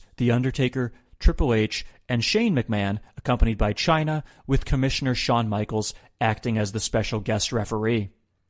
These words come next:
And by the way, instead of wearing a black and white referee shirt, H B K is wearing a t-shirt advertising the Shawn Michaels Wrestling Academy,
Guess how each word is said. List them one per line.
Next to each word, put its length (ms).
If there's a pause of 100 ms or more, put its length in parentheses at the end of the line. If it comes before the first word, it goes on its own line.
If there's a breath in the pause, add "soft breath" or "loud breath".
(420)
And 120
by 160
the 80
way, 240
instead 320
of 120
wearing 280
a 100
black 380
and 100
white 180
referee 440
shirt, 360 (280 loud breath)
H 180
B 100
K 220
is 140
wearing 240
a 40
t-shirt 480
advertising 720 (280 soft breath)
the 120
Shawn 400
Michaels 420
Wrestling 440
Academy, 540